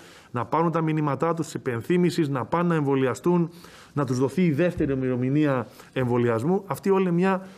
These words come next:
οργανωμένη, δομημένη προσπάθεια. Βλέπετε ότι, ε, ο, δια-, δια-, διυπουργικά συμμετέχει, ε,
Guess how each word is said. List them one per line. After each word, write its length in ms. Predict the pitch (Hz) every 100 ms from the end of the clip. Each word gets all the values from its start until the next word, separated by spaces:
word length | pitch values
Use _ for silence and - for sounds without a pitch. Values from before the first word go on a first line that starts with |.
| -
οργανωμένη, 420 | 143 139 143 165 170
δομημένη 340 | 151 156 170
προσπάθεια. 520 | 143 - 175 170 175
Βλέπετε 280 | 151 170 170
ότι, 380 | 160 165 160 151 - - _ -
ε, 80 | 127 127 123 120 120 110 - - - - -
ο, 400 | - 139 131 131
δια-, 440 | 113 139 143 139 127
δια-, 680 | 113 120 135 131 127 120 120
διυπουργικά 680 | 131 160 131 143 127 123 185
συμμετέχει, 880 | 175 151 135 170 175 190 185 175 180 - _
ε, 80 | -